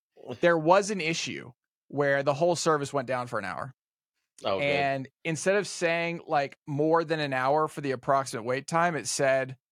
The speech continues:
Speaker 2: "Recalculating." And everyone's like,
Speaker 1: <laughs>
Speaker 2: "Uh-oh." <laughs> Um, but eventually it just went back to more than an hour.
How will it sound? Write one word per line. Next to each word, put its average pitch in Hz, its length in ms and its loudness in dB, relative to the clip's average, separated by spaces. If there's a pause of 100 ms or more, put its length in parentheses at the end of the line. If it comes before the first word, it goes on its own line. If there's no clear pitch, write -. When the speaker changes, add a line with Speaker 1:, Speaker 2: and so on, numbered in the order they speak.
(440)
Speaker 2:
"Recalculating." 131 840 -4 (520)
And 135 80 0
everyone's 143 260 0
like, 135 300 2
Speaker 1:
<laughs> - 40 -6
Speaker 2:
"Uh-oh." - 1120 -4 (300)
<laughs> 330 920 6 (1080)
Um, 147 560 0
but 180 140 4
eventually 226 420 4
it 190 140 2
just 170 180 -6
went 151 220 -4
back 175 260 2
to 165 120 -6
more 151 260 2
than 156 120 -2
an 151 100 -2
hour. 139 400 0